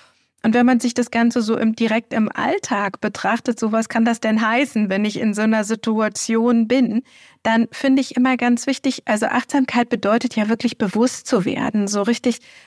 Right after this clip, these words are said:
wach da zu sein und zu wissen, wo bin ich eigentlich. Und ich finde das ganz hilfreich, denn so oft passieren diese Prozesse so automatisch. Da sitze ich vielleicht in der U-Bahn und hab schon wieder mein Handy in der Hand und lese Nachrichten, ohne dass ich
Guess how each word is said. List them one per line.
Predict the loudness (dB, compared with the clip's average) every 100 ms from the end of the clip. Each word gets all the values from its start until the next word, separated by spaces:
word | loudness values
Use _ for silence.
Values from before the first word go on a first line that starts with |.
| _
wach | -8 -2 2 2 0 0
da | 2 2
zu | -2 0
sein | 2 2
und | 0 -2
zu | -2 0
wissen, | 0 0 2 2
wo | 2 -2
bin | 0 0
ich | 0 -4 -8
eigentlich. | -4 -2 0 0 -2 -4 -6 -20 -20 -12 -2
Und | 0
ich | 2
finde | 2 4
das | 2 0
ganz | 0 0 0 -6 -18
hilfreich, | -4 0 2 0 -2 -2 0
denn | 2 2
so | 2 -2
oft | -2 -4 -4
passieren | -4 -4 -2 0 2 2
diese | 2 0
Prozesse | -2 -4 -2 0 0 0
so | 0 0
automatisch. | 0 -2 0 -2 0 0 -2 -2 -4 -2
Da | -4
sitze | -2 -4 -4
ich | -6
vielleicht | -2 0 2 0 -2
in | 0 2
der | 2 0
U-Bahn | 0 0 0 0 0
und | 0 0
hab | -4
schon | -2 0 2
wieder | 2 2
mein | 2 0
Handy | 0 0 0 0 0
in | 2
der | 2 0 0
Hand | 2 2
und | 0
lese | 0 2 2
Nachrichten, | 0 -2 -4 -2 -4
ohne | 0 0 2
dass | 0 -2
ich | -6